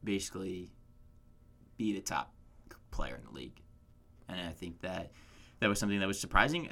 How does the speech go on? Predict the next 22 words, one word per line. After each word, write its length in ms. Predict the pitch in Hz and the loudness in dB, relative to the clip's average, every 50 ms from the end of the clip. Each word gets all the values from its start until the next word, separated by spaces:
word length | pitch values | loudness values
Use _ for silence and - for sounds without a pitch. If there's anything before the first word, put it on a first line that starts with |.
| 110 104 110 | -6 0 2
Then 140 | 139 151 | 2 2
again, 280 | 160 123 127 143 160 160 | 4 4 4 2 2 2
he's 160 | 147 139 135 | 0 -2 -2
a 40 | 127 | -4
six-year 360 | - - 139 - - 135 135 | -4 -4 -4 -4 -4 -4 -4
guy. 220 | 123 - - 98 92 | -2 -2 -2 -2 -4
He, 160 | 90 98 101 | -4 -6 -6
he's 260 | 104 107 107 107 107 | -4 -2 -2 -2 -2
been 140 | 107 113 110 | -4 -4 -4
in 120 | 104 98 | -4 -4
college 220 | 98 98 98 101 101 | -2 -2 -4 -4 -4
football. 220 | 104 101 104 104 | -4 -2 -2 -2
He 120 | 98 98 | -2 -2
knows 180 | 98 95 95 - | -4 -4 -4 -2
how 140 | 98 95 92 | -2 -2 -2
it 60 | 92 | -2
works, 300 | 95 110 123 - - - | -4 -4 -4 -6 -8 -8
and 120 | 98 101 | -8 -8
it, 180 | 98 - - - - - - - | -8 -8 -10 -12 -16 -16 -12 -10
he 140 | 107 110 | -10 -8
showed 280 | 107 - - 113 135 131 | -8 -6 -6 -6 -6 -6
that. 160 | - - - | -10 -12 -14